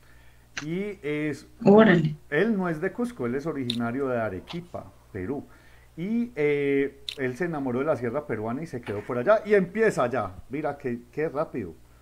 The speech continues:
Speaker 1: Wow.
Speaker 2: ¿Visto? Wow, qué rápido.
Speaker 1: Oh, no. Quédate en casa, pero sin irte. Bueno, ya. Ahí va, ahí va, ahí va.
Speaker 2: Ahí va, ahí va, ahí va, ahí
Speaker 1: Él
Speaker 2: va.
Speaker 1: se enamoró de esa región y, y está haciendo, eh,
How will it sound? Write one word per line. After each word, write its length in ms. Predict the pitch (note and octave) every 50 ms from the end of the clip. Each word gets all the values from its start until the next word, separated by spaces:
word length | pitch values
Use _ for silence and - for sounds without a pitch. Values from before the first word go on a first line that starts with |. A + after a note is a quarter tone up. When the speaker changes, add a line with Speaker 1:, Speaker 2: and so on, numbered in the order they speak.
| - - - -
Speaker 1:
Wow. 320 | F#2+ A2 C3+ C#3+ A2 F2 - A#3
Speaker 2:
¿Visto? 520 | G3 A#3 C#4 D#4 D4+ - F#4 E4+ D4+ C#4+ C#4
Wow, 340 | C#4 D4 D#4+ F4+ F4+ D4+
qué 140 | C4 G#3 G#3 A#3+
rápido. 460 | D4+ D#4 C4+ C4 C4 C4+ B3+ C4 B3+
Speaker 1:
Oh, 280 | C4 B3+ B3+ B3 A#3+ A#3
no. 760 | G#3+ A3+ A#3+ A#3 A#3 A#3 A3+ A3+ A3 G#3+ G#3 G3 F#3+ F#3 F#3 G#3+ - - - - - - - - - - - - - - - - - - - - - - -
Quédate 340 | - C#3 D#3+ G3 G3 -
en 100 | G3+ F3
casa, 360 | C3 - D#3+ E3 F3+ G3 F#3+ G3
pero 180 | F3+ D#3 D#3
sin 200 | C#3 C#3+ C3+ C#3
irte. 360 | E3 F#3 F3 D3+ - - - -
Bueno, 360 | A#2+ B2 A#2+ G#2+ G2+ G2+ E2+ E2
ya. 280 | G2+ B2+ B2 G#2+ E2+ - - - - - - - - - -
Ahí 160 | A2 B2 C#3+
va, 200 | D3+ D3+ E3 F3+
ahí 100 | F3+ F3
va, 180 | D#3+ D#3+ F3+ F#3
ahí 80 | F3
va. 100 | D#3+ E3+
Speaker 2:
Ahí 60 | F#3 G3
va, 100 | G3 F#3
ahí 120 | F#3 F#3
va, 80 | F#3 F#3
ahí 100 | F#3 F3+
va, 100 | F#3 F#3
ahí 100 | F3+ F3+
Speaker 1:
Él 60 | -
Speaker 2:
va. 80 | - F3+
Speaker 1:
se 60 | F3+
enamoró 380 | F3+ F3+ F3 E3+ D#3 D3 D3 D3
de 80 | E3
esa 240 | E3+ F3 F#3 F#3 F3
región 480 | C#3 C#3 C3 A#2+ C3+ D#3 E3+ G3+ G#3+ G#3+ -
y, 140 | D#3+ D#3 D3+
y 320 | D3 C#3 C3+ C3+ C3+ C#3 C#3
está 280 | C#3+ C3 B2 - - B2
haciendo, 680 | B2 D#3 D#3+ D#3+ E3 D#3 D#3+ D#3+ E3 E3 D#3 C#3 B2+
eh, 420 | B2 A#2+ A2+ A2 A2 A2 G#2+ G2